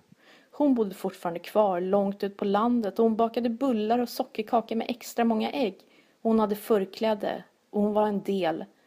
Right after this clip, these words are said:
av det bortglömda, det agrara Sverige. Sen kom oljekrisen. Den svenska industrin försvann och det gjorde alla riktiga jobb också.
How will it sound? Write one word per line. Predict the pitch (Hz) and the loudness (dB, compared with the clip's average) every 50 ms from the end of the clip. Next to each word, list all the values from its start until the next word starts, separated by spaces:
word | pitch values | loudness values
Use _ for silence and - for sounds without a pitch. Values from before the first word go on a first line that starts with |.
| _ _ _ _ _ _ _ _ | _ _ _ _ _ _ _ _
av | - 202 | -8 -6
det | 190 185 | -6 -4
bortglömda, | 190 - 247 - - - - - - 254 277 294 285 254 214 - - - 185 180 - _ _ | -2 -2 -2 -4 -6 -18 -12 -6 -2 -2 0 0 0 -2 -2 -4 -6 -8 -8 -12 -18 _ _
det | _ - 208 | _ 0 0
agrara | 196 185 175 180 175 190 220 247 226 202 - - | 0 0 0 0 2 2 2 2 0 -2 -4 -8
Sverige. | - - - - - - - - 190 - _ _ _ _ _ _ _ _ _ _ _ _ _ _ _ _ _ _ _ _ _ _ _ _ _ _ _ _ _ _ _ _ _ _ _ _ - - - - - - - - _ _ _ _ _ _ _ _ _ _ _ _ | -10 -10 -8 -8 -8 -8 -10 -12 -16 -18 _ _ _ _ _ _ _ _ _ _ _ _ _ _ _ _ _ _ _ _ _ _ _ _ _ _ _ _ _ _ _ _ _ _ _ _ -20 -20 -20 -20 -20 -20 -20 -20 _ _ _ _ _ _ _ _ _ _ _ _
Sen | - - - 330 339 339 | -4 0 0 0 0 0
kom | - - 214 208 202 - | 0 0 0 0 0 0
oljekrisen. | 233 220 190 180 170 180 - - - 294 311 302 - - - - - 202 202 | 0 0 0 -2 -6 -8 -8 -4 -2 -2 -2 -4 -6 -10 -8 -8 -6 -6 -6
Den | 214 | -6
svenska | 208 - 285 277 247 220 - - - 254 | -2 2 4 4 4 2 -2 -4 -2 0
industrin | 247 254 262 254 - - - - 208 208 202 | 0 0 -2 -4 -10 -6 -2 0 0 0 -2
försvann | 202 - - - - 302 320 247 180 196 | -4 -8 -8 -4 -2 -2 0 0 0 -2
och | 208 214 | -2 0
det | 196 202 | 2 2
gjorde | 214 214 320 | 2 2 2
alla | 359 330 254 | 2 0 0
riktiga | 220 254 302 - - - - - - 359 | -2 -4 -8 -10 -12 -14 -10 -4 -2 0
jobb | 311 220 214 208 208 | 0 0 0 0 -2
också. | 233 226 - - - - - - - | -4 -4 -6 -10 -10 -8 -8 -8 -8